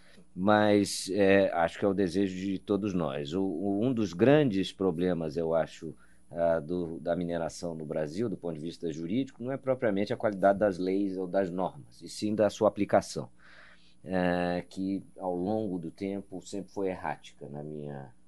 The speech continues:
na minha opinião. Então é preciso que a, a, meu desejo é que a agência se consolide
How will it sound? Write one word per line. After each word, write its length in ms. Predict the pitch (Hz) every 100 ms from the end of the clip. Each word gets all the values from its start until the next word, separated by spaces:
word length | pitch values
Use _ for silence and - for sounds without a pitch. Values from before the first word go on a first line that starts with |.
| - - - -
na 120 | 76
minha 160 | 80
opinião. 400 | 78 85 80 67 - - - - - -
Então 240 | 90 92
é 80 | 95
preciso 420 | - - 92 87
que 100 | 104
a, 160 | 87 85
a, 440 | 50 - 73 73 69 78
meu 220 | 90 120
desejo 580 | 98 87 85 117 120 104
é 100 | 110
que 460 | 107 - 95 85 - - -
a 140 | 87
agência 520 | 87 - 104 113 113
se 120 | 101 -
consolide 840 | 104 - 92 80 104 101 90 104